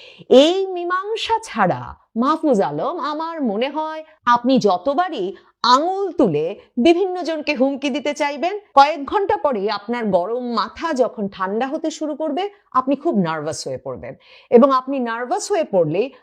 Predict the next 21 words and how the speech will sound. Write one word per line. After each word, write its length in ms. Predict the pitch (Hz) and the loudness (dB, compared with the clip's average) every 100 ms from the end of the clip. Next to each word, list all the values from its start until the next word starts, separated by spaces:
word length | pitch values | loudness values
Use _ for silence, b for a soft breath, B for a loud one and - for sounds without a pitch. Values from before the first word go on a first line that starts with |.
| - | 2
আপনি 280 | 302 294 | 2 2
স্ট্যাটাস 880 | 320 - - 247 269 415 320 208 - - | -6 -6 0 0 0 -2 -2 -4 -10 -4
উঠিয়ে 340 | 269 - 180 | -2 0 -2
নেবেন। 300 | 139 131 139 - b b - | -2 -6 -10 -12 b b 4
এই 180 | 311 359 | 6 6
অবস্থায় 500 | 359 392 - 466 370 | 4 -4 -2 0 0
আমার 280 | 285 320 | -6 -6
মনে 200 | 311 320 | -6 -8
হয় 200 | 330 381 - - | -8 -8 -4 2
অনলাইনে 1160 | 277 311 330 339 359 403 415 302 147 196 320 381 | 2 2 -4 -6 -6 -4 -2 -2 -4 -6 -6 -10
স্ট্যাটাস 560 | - - 269 277 330 320 | -18 2 4 4 2 0
দেওয়া, 420 | 262 320 320 330 b b | 0 -2 -4 -10 b b
সেই 220 | - 311 | -4 0
Facebook 460 | 302 285 269 240 277 | 0 0 0 -2 -4
স্ট্যাটাস 480 | - 262 240 262 254 | 0 0 0 -4 -6
উঠিয়ে 380 | 233 226 - 339 | -6 -4 -2 0
নেওয়া 340 | 330 190 143 135 b b | 0 -2 -4 -8 b b
আপনার 360 | - 294 311 302 | 0 2 0 -2
জন্য 220 | 302 302 | -2 -2
অনেক 640 | 262 254 285 339 370 349 | -4 -6 -6 -6 -8 -4
নিরাপদ 720 | 311 285 302 330 320 151 139 | 0 0 -2 0 0 0 -4